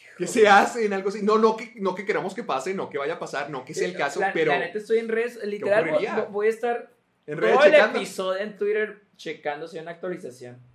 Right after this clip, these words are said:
Speaker 2: O sea, porque, pues sí, oye, es Bob
Speaker 1: Ay,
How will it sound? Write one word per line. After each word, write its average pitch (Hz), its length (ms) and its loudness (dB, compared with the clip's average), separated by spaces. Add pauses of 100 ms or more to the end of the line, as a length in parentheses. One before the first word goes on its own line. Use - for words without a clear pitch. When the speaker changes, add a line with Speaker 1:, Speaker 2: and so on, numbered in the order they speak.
(300)
Speaker 2:
O 123 100 -20
sea, 123 340 -10
porque, 120 760 -16 (1040)
pues 98 160 -20
sí, - 260 -20
oye, 269 140 -20
es 269 140 -18
Bob 254 120 -16 (100)
Speaker 1:
Ay, 302 60 -16